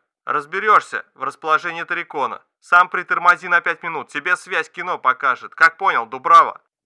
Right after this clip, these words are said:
«Вас понял, выполняю!» И развернувшись к Костику. «Какое ещё нахрен кино?» «Сейчас, командир!» С хитрой рожей связист глянул на часы. «Наш пьяный киномеханик свет в зале тушит!» «На будущее, со мной темни меньше, здоровее будешь, давай шестого!»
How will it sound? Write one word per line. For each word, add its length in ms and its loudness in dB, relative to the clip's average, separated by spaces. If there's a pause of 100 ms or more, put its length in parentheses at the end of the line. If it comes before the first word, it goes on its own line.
(140)
«Вас 320 4
понял, 460 2
выполняю!» 760 2 (300)
И 100 -8
развернувшись 640 -4
к 60 -16
Костику. 560 -6 (160)
«Какое 400 2
ещё 240 0
нахрен 360 0
кино?» 520 -2 (380)
«Сейчас, 380 2
командир!» 520 -2 (180)
С 120 -12
хитрой 340 0
рожей 320 2
связист 380 -4
глянул 380 0
на 80 -4
часы. 420 -8 (520)
«Наш 260 0
пьяный 320 2
киномеханик 640 0
свет 280 0
в 40 -8
зале 300 2
тушит!» 400 -10 (600)
«На 200 0
будущее, 440 0
со 220 0
мной 220 0
темни 320 -2
меньше, 340 2
здоровее 460 2
будешь, 300 -4
давай 360 4
шестого!» 640 -2